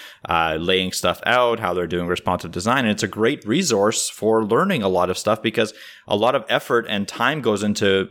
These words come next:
creating a project. And usually when you're creating an open source project, uh, you have to put even more effort and time into it because you want it to be presentable. A lot of the time when you're just coding on your own, you're just kinda typing and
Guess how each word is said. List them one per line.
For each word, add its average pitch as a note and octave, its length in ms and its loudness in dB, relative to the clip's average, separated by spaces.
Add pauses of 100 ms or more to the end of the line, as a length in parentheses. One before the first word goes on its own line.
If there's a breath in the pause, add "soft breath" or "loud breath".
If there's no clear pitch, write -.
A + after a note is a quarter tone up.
creating A2 320 0
a G#2+ 60 0
project. F#2+ 420 -2
And G2 400 -2
usually C3+ 400 2
when G#2 160 2
you're G2 80 0
creating A2+ 400 2
an G2 80 2
open A#2 240 0
source G2 260 0
project, F#2 540 -2 (380 loud breath)
uh, F#2 300 2 (220)
you A2 220 -4
have A#2+ 180 0
to G#2+ 160 -2 (220)
put B2+ 240 2
even A2 200 2
more D3 280 2
effort A2+ 260 0
and G2+ 140 -4
time G2+ 240 0
into G#2 180 -2
it G2+ 60 0
because G#2 240 -2
you G#2+ 60 2
want A2+ 180 2
it - 0 -
to G#2+ 80 -10
be G#2 80 0
presentable. G2 680 -4 (240 loud breath)
A G#2 40 -2
lot D#3 140 4
of D3 40 0
the C#3+ 80 0
time B2+ 220 -2
when A#2 100 0
you're G#2+ 80 0
just G2+ 200 -2
coding G2+ 280 0
on F#2+ 120 0
your F2+ 180 2
own, G2+ 200 2
you're F2+ 100 -2
just F2 160 -4
kinda F2+ 180 -2
typing F2+ 440 0
and E2+ 200 -6